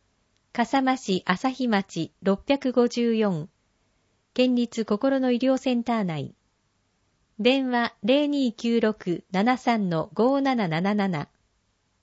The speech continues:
茨城の美味しいメロン。ポケットファームドキドキ。生産量日本一を誇る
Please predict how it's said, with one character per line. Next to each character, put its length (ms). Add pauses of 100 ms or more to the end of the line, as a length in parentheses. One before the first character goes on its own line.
(2000)
茨 460
城 180
の 280
美 80
味 40
し 300
い 40
メ 140
ロ 160
ン。 160 (640)
ポ 100
ケ 180
ッ 140
ト 160
フ 60
ァ 200
ー 40
ム 240
ド 140
キ 200
ド 140
キ。 260 (880)
生 220
産 300
量 180
日 180
本 220
一 320
を 60
誇 360
る 120